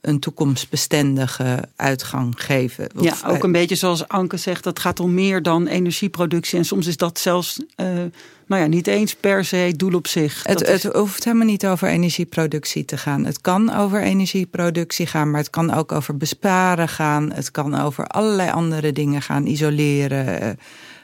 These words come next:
Speaker 1: energietransitie is niet alleen maar productie. En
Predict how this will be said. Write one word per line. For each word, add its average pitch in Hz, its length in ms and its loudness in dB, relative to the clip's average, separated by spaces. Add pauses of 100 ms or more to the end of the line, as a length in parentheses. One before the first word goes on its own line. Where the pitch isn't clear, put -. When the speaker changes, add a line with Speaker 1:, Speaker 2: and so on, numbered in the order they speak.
(220)
Speaker 1:
energietransitie 151 880 0
is 135 100 -2
niet 180 220 0
alleen 156 240 2
maar 143 140 -4
productie. 147 760 -2 (800)
En 170 440 2